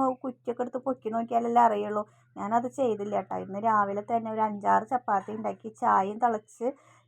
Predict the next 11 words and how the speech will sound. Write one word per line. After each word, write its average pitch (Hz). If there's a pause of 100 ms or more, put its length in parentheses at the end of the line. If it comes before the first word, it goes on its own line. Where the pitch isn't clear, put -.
(120)
ചായ 220
ഒന്ന് 311
തിളച്ച് 294
വന്നു. 254
പിന്നെ 240
ഞാൻ 247
കുടിക്കാനുള്ള 247
വെള്ളം 240
ഒന്ന് 233
തിളപ്പിക്കാൻ 214
വിചാരിച്ചിട്ട് 214